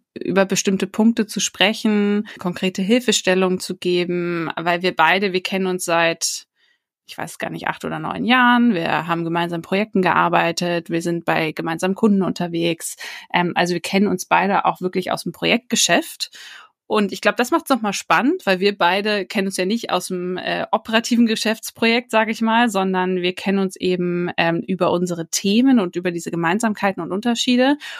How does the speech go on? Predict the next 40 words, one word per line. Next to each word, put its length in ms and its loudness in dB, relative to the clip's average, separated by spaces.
Und 160 0
das 80 0
wird 120 2
einfach 200 6
mal 120 6
noch 120 4
mal 80 6
eine 140 4
andere 320 0
Ebene 280 4
sein. 240 2
Ich 140 0
bin 140 0
sehr 160 4
gespannt, 400 -2
wie 60 -4
sich 180 -2
diese 420 0
Ebene 560 0
so 280 -2
entwickelt. 840 0
Und, 400 0
ähm, 480 0
ja, 220 4
es 120 -8
wird 160 0
einfach 280 4
auch 100 2
noch 180 -2
mal 460 2
eben 280 -2
diesen 320 -6
Turn 380 2
geben. 500 0
Wir 180 -6
gehen 160 -2
jetzt 160 -2
natürlich 400 -2
noch 240 2
stärker 680 0